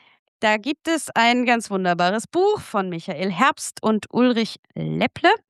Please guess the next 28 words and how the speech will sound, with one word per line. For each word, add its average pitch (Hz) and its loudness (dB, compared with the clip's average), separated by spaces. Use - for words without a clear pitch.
Die 196 0
sind 185 0
die 190 2
Herausgeber 233 4
von 214 -4
Das 196 -2
missionarische 208 0
Mandat 185 0
der 214 2
Diakonie. 202 2
Impulse, 311 0
Johann 190 0
Wi-, 190 -2
Hinrich 214 0
Wiecherns 262 0
für - -4
eine 190 0
evangelisch 190 2
profilierte 190 0
Diakonie 170 2
im 214 0
einundzwanzigsten 160 0
Jahrhundert. 156 2
Da 151 -4
könnt 202 2
ihr 165 2
also 156 0
euer 175 4